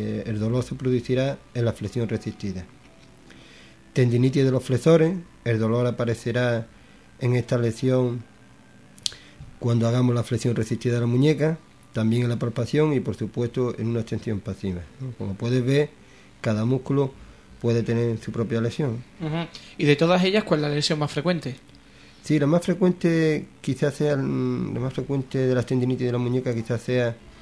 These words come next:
Speaker 1: el síndrome de, de De Quervy, ¿no? Afecta al músculo aductor del pulgar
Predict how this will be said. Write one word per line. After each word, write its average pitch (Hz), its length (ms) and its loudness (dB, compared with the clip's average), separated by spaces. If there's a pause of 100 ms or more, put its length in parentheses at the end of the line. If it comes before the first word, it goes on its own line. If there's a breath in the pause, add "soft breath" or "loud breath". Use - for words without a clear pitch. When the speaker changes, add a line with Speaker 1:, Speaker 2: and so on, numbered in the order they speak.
(280 soft breath)
Speaker 1:
el 110 140 -2
síndrome 127 440 2
de, 107 260 2 (240)
de 107 160 -4
De 98 100 -2
Quervy, 98 320 -2
¿no? 131 180 0 (380 soft breath)
Afecta 127 800 0
al 107 80 2
músculo 123 340 2
aductor 120 300 0
del 113 140 0
pulgar 151 460 2